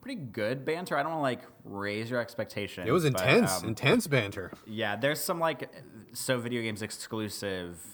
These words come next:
Speaker 1: f-, uh, like, footage, news stories, and a banter this week. But what I really wanna say is that, um, we experienced a handful of, like, audio issues while we were recording banter where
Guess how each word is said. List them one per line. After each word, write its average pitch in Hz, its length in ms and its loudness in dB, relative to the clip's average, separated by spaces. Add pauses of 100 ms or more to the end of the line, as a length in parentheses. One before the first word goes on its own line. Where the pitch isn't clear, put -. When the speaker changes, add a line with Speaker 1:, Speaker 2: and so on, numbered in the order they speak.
(120)
Speaker 1:
f-, - 320 -8
uh, 92 540 0
like, 92 160 -4
footage, 95 500 -4
news 104 240 -4
stories, 85 560 -6
and 82 400 -8 (400)
a - 80 -8
banter 92 320 -4
this 90 180 -10
week. 95 160 -4
But 123 100 0
what 135 120 2
I 135 60 4
really 170 260 2
wanna 120 160 0
say 104 300 0
is 98 200 -4
that, 101 200 0
um, 82 380 -4 (360)
we 139 100 2
experienced 160 400 -2
a 143 60 4
handful 131 380 0
of, 110 100 -4
like, 104 200 0
audio 113 280 0
issues 135 460 -8
while 113 100 -2
we 104 80 -4
were 98 140 -4
recording 98 360 -4
banter 90 440 -4
where 90 240 -2